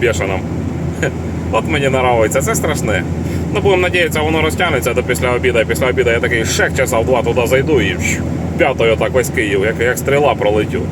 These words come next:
Ну, та ладно, що ми грустно, то ж все таке покращення. Правильно, за такої ширини дороги, ні, щоб дорогу розширити, вони з трьох полос чотири нарисували, раді, ладоші хлопають, блядь. А <laughs> камаз їде, одне колесо на сусідній полосі, бо не влазив в полосу.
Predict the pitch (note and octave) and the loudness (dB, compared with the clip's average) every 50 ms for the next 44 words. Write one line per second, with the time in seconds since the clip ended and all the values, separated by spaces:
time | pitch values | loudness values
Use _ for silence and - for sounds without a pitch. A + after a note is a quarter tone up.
0 | - - - - - - - - - A#3 G#3+ G3+ F3 C#3+ A#2 A2+ A2+ - D#3+ D#3 | -4 -4 -4 -4 -4 -4 -4 -4 -2 0 0 2 2 0 0 -2 -2 0 0 0
1 | D3 C3+ A#2 A2+ A2+ A2+ G#2 - F2+ F2 F2 A2 G#2 - - B2 G#2 G#2 G#2 - | 2 0 0 2 0 0 0 0 -2 -4 -4 -4 -4 -2 -2 -2 -2 -2 -2 -2
2 | G#2+ F#2+ - B2 A#2+ C3 C3+ C#3+ B2+ - G#2+ F#2 F2+ F2 E2 - - - - - | -2 -2 -2 -2 -2 0 0 0 0 0 -2 -4 -4 -4 -4 -4 -6 -6 -6 -6
3 | - - - - - - - C3 C#3 C#3 A#2 G#2+ G2+ G#2+ G#2+ C#3 C#3+ D#3+ D#3 - | -6 -6 -6 -6 -6 -6 -2 0 0 0 0 0 -2 -2 -2 -2 -2 -4 -2 0
4 | F3 E3 C#3 - D#3 D3+ D#3+ D#3+ D#3 D3 D#3 D#3+ F3 D3+ C#3 C3 C#3+ D3 C3 B2+ | 2 2 2 2 0 0 0 -2 0 0 2 2 4 4 4 2 2 0 0 0
5 | C#3 - E3 E3+ F3 D#3+ C#3 C3 B2 A2+ A2 A2 - - - - - A#2+ B2 C#3 | 0 0 2 2 4 4 4 2 2 2 0 0 -2 -4 -4 -4 0 0 2 2
6 | C3+ C3 C#3+ C#3+ C3 B2 A#2+ - B2+ C#3 C#3 B2+ A2+ G#2+ G#2 - - D3+ D3+ C#3+ | 2 2 2 2 2 2 2 2 2 2 2 2 2 2 0 0 -2 0 -2 -2
7 | - - C3+ B2+ B2+ B2 - - C3 B2+ C#3 C3 B2 A#2+ B2 B2+ C#3 B2+ C3 D3 | 0 2 2 4 4 2 2 0 0 0 2 2 2 0 2 0 0 0 0 0
8 | E3+ G#3 F3+ D#3 C#3 B2+ C#3+ G3+ A#3 F#3 C#3+ C3 C3 C3 C3 D3 C#3 - C3+ A#2+ | 2 2 4 4 4 2 2 2 0 0 0 2 2 2 2 2 2 2 0 2
9 | C#3+ E3 F#3 F3 C#3 B2+ A#2 A2 - - A#2 A#2 A2 - - - - - - - | 2 2 4 4 4 2 2 2 0 0 0 0 0 -2 -4 -6 -6 -6 -4 -4
10 | - C3 C#3+ C#3+ F#3+ - - D#3+ E3+ F#3+ F3+ - - F#3 G3 F3 D3+ D3 D3 C#3+ | -2 -2 0 0 0 0 0 0 0 0 0 0 0 0 2 2 2 2 2 2
11 | D#3 D#3+ D#3 D#3+ E3+ E3 D#3 D3 C#3 - D3+ C#3+ D3 C#3+ - D3 C3 D3+ C#3+ C3+ | 0 0 0 2 2 2 2 2 2 2 2 2 2 0 0 -2 -2 -2 -2 -2
12 | C#3+ C3+ C#3 C#3+ D3 D3 C#3 - D#3 C3+ C3+ B2+ C3 C3+ C3+ C#3 C3+ B2 C3 B2+ | -2 0 0 2 2 2 2 0 0 0 2 2 4 4 4 4 4 4 2 2
13 | A#2+ B2 B2+ A#2+ A2+ A2 G2 - G2 F2+ | 2 2 2 2 4 2 2 0 0 -2